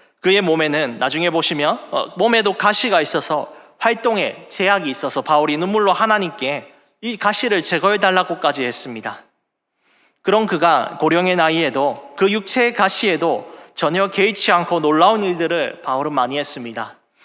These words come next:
이 감옥에 있는 동안 지었던 책을 우리는 옥중서신이라고 하죠. 에베소서, 빌립보서, 골로새서, 빌레몬서가 바로 이때 지어졌던 책들입니다.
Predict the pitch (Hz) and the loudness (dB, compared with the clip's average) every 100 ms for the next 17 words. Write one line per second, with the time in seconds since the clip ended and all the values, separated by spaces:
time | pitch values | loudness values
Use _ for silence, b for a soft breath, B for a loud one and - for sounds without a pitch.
0 | b b - 220 190 208 233 214 180 185 | b b -4 -4 2 2 4 2 0 -2
1 | 175 175 160 - 196 180 160 143 - 208 | -2 0 0 2 0 0 0 0 0 0
2 | 170 202 - - 139 139 127 - - B | 0 -2 -4 -6 -4 -2 -4 -8 -20 B
3 | - - - - 240 233 - - - 143 | -2 -2 -2 -4 -2 -2 -8 -8 -2 0
4 | - 175 151 120 107 107 113 107 - _ | 0 -2 -2 -4 -4 -10 -12 -16 -20 _
5 | b b b 165 180 180 165 160 175 - | b b b 0 2 2 2 2 2 0
6 | - 160 151 180 143 123 117 107 - _ | -8 -4 -2 -2 -2 -4 -4 -10 -18 _
7 | 156 156 190 185 147 160 - - - - | 0 2 2 0 2 2 2 -6 -20 -14
8 | - 147 202 202 180 156 123 107 - 135 | -4 2 4 2 0 -2 -2 -4 -2 -2
9 | 147 233 - 208 - 185 165 143 - 139 | -2 -2 0 0 0 0 0 -2 -4 -2
10 | 143 247 B B B - 185 180 143 117 | -2 -2 B B B -6 -4 -2 -2 -4
11 | 113 113 | -6 -10